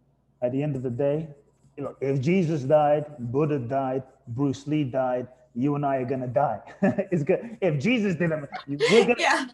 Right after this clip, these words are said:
Speaker 1: we're, we're gonna die. Okay, that's the
Speaker 2: It's a
Speaker 1: bottom line.
Speaker 2: guarantee there.
Speaker 1: That's a guarantee. I know there's people saying, "Oh, we're gonna live forever."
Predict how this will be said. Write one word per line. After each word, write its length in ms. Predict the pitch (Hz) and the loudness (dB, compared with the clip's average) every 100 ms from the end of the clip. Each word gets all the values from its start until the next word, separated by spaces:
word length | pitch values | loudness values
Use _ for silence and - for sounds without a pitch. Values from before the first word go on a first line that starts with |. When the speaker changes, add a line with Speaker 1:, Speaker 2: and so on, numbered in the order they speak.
| - | -2
Speaker 1:
we're, 120 | 226 - - - | 0 0 -4 2
we're 100 | 269 240 | 4 6
gonna 240 | 214 170 | 4 4
die. 280 | 170 160 - - | 4 2 0 0
Okay, 240 | 156 156 170 | 0 4 6
that's 220 | 208 - | 6 6
the 60 | 185 | 4
Speaker 2:
It's 60 | |
a 0 | |
Speaker 1:
bottom 120 | 185 - | 4 4
line. 60 | |
Speaker 2:
guarantee 440 | 247 226 240 254 196 | 4 4 2 -2 -2
there. 360 | 170 170 - - - - | -2 -2 -6 -14 -8 2
Speaker 1:
That's 200 | 240 247 | 4 4
a 80 | 202 | 2
guarantee. 920 | 123 202 214 214 202 - 220 233 233 | 4 6 8 6 4 2 2 4 4
I 100 | 185 | 4
know 200 | 196 196 | 4 4
there's 140 | 190 | 0
people 220 | 208 180 175 | -2 -4 -2
saying, 220 | 190 196 | -2 -2
"Oh, 320 | 269 339 339 | -4 -4 -4
we're 100 | 277 | -4
gonna 180 | 226 214 | -6 -6
live 160 | 208 | -6
forever." 260 | 214 208 | -4 -6